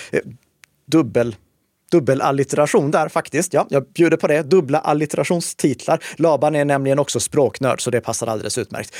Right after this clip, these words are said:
Men, eh, <laughs> utöver att vara språknörd så är han en professionell pentestare som granskar säkerheten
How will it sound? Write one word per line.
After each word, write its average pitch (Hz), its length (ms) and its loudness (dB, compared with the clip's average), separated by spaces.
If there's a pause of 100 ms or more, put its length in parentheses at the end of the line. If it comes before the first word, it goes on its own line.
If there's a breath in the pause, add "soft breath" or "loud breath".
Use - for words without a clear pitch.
(120 loud breath)
Men, 190 220 2
eh, 190 380 2
<laughs> 190 160 2
utöver 226 400 2
att 160 140 -2
vara 143 140 2
språknörd 135 540 0 (180 loud breath)
så 147 380 4
är 139 180 2
han 123 200 -2
en 117 100 -4
professionell 123 680 0
pentestare 107 800 -4
som 135 240 -2 (180 loud breath)
granskar 214 580 -2
säkerheten 143 840 0